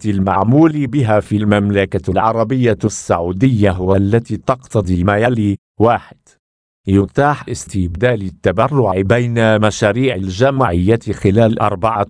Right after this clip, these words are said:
وعشرون ساعة من استلام التبرع. اثنان،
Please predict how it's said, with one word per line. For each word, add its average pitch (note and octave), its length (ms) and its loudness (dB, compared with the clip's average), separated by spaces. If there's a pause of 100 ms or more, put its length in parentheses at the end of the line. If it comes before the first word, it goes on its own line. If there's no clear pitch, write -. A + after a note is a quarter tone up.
وعشرون G#2+ 840 2
ساعة G#2 440 0
من G2 260 -4
استلام G#2 640 0
التبرع. A2 840 0
اثنان، G#2 560 0